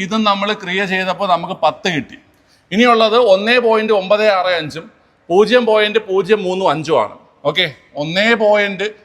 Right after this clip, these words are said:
ഒൻപത് ആറ് അഞ്ച് പ്ലസ് പൂജ്യം പോയിന്റ് പൂജ്യം മൂന്ന് അഞ്ച്. അറുപത്തഞ്ചും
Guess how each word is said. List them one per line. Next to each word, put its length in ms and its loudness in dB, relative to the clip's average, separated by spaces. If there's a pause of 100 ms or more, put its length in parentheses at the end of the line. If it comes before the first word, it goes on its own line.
(300)
ഒൻപത് 320 0 (200)
ആറ് 200 0 (120)
അഞ്ച് 260 -4 (180)
പ്ലസ് 320 0 (640)
പൂജ്യം 480 0
പോയിന്റ് 400 2 (180)
പൂജ്യം 400 -4 (100)
മൂന്ന് 220 -4 (180)
അഞ്ച്. 220 -8 (640)
അറുപത്തഞ്ചും 680 0